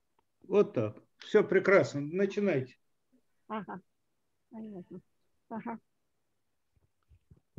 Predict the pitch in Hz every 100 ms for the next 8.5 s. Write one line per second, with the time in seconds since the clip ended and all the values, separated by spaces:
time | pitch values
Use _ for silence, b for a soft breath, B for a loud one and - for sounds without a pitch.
0 | - - _ _ _ - - _ _ -
1 | 254 277 - - 277 370 370 403 440 415
2 | 370 - 381 269 440 427 294 - 277 294
3 | 349 330 311 _ 254 254 269 311 311 285
4 | 269 - 269 - 311 302 466 427 - _
5 | _ - 330 - 294 320 320 349 - 254
6 | 220 _ _ _ - 269 247 262 240 214
7 | - 254 294 - 370 349 247 - 254 214
8 | 254 254 202 - 330